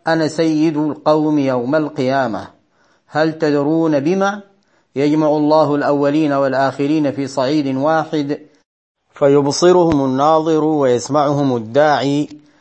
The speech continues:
وتدنو منهم الشمس، فيقول بعض الناس: ألا ترون إلى ما أنتم فيه، إلى ما بلغكم؟ ألا تنظرون إلى من يشفع لكم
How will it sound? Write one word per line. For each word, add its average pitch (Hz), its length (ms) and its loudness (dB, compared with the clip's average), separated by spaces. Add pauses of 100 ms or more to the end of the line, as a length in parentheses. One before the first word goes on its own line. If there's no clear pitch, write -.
(200)
وتدنو 151 600 0
منهم 139 460 -2
الشمس، - 600 -6 (420)
فيقول 143 580 0
بعض 151 320 2
الناس: 156 640 -2 (420)
ألا 151 260 2
ترون 156 420 0
إلى 143 440 0
ما 135 300 -4
أنتم 143 340 -4
فيه، 151 300 -2 (880)
إلى 147 360 2
ما 147 240 0
بلغكم؟ 147 680 -4 (560)
ألا 165 280 4
تنظرون 151 640 -2
إلى 139 360 -2
من 131 180 -4
يشفع 143 500 -4
لكم 131 560 -6